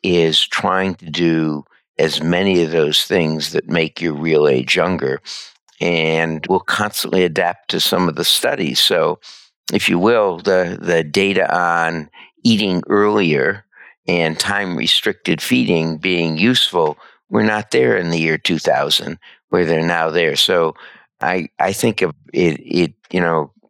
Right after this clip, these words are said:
my concept is having the energy and capacity to follow your passions is what I look like as, what I think of as a, a healthy life.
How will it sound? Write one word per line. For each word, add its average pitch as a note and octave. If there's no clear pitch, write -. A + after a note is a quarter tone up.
my D2
concept G2
is E2
having F2+
the D2+
energy E2+
and D#2
capacity D2
to D#2+
follow D#2+
your C#2+
passions -
is D#2
what D2+
I C#2+
look D2
like C#2+
as, C2+
what D#2
I E2
think -
of D2+
as C#2+
a, E2
a E2
healthy D#2+
life. C2+